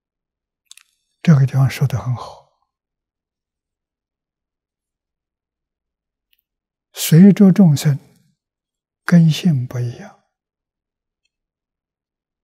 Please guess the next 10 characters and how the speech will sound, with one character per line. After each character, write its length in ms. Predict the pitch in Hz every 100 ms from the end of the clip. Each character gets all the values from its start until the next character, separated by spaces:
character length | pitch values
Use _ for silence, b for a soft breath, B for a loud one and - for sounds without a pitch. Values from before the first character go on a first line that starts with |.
| _ _ _ _ _ _ _ _ _ _ _ _
他 220 | - 156 139
做 220 | - 139
种 260 | 135 135
种 180 | 131 123
实 200 | 127 139
现 360 | - 156 131 _ _ _ _ _ _ _ _ _ _ _ _ _ _
也 220 | - 120
不 120 | 110 131
一 220 | 110 113
样。 300 | - _